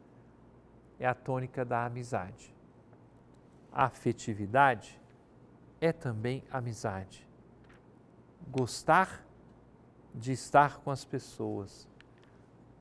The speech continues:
ter a alegria da amizade, como para mim é importante que nós busquemos de verdade esta experiência da amizade.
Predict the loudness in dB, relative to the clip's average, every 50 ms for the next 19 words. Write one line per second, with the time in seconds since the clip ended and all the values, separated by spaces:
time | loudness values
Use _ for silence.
0 | -8 0 2 2 2 0 -2 0 2 4 4 4 2 -2 -2 -2 2 2 2 2
1 | 2 2 0 -2 -2 -2 -4 -2 -2 0 0 -2 -4 -6 -8 -4 -4 -4 -4 -4
2 | -6 -8 -12 -18 -20 -20 -20 -20 -20 -20 -20 -20 -20 -20 -20 -20 -20 -20 -20 -20
3 | -20 -20 -20 -20 -20 -20 -20 -18 -8 -6 -6 -6 -6 -4 -4 -4 -2 -2 -2 -2
4 | -2 -2 -4 -2 -4 -4 -4 -4 2 4 4 4 4 2 -6 -16 -20 -20 -20 -20
5 | -20 -20 -20 -20 -20 -20 -20 -20 -20 -20 -20 -20 -20 -16 -8 -4 2 6 6 6
6 | 6 4 0 -2 -2 -2 -2 -4 -10 -6 -2 0 2 2 2 0 0 -2 -4 -4
7 | -6 -2 0 0 0 0 4 6 6 6 6 4 -2 -12 -18 -20 -20 -20 -20 -20
8 | -14 2 4 6 6 6 4 -2 -8 0 2 2 2 0 -6 -10 -2 0 0 2
9 | 2 0 -2 -2 -4 -6 -4 -4 -4 2 2 2 2 2 0 -4 -8 -8 -8 -10
10 | -10 -10 -12 -14 -16 -20 -20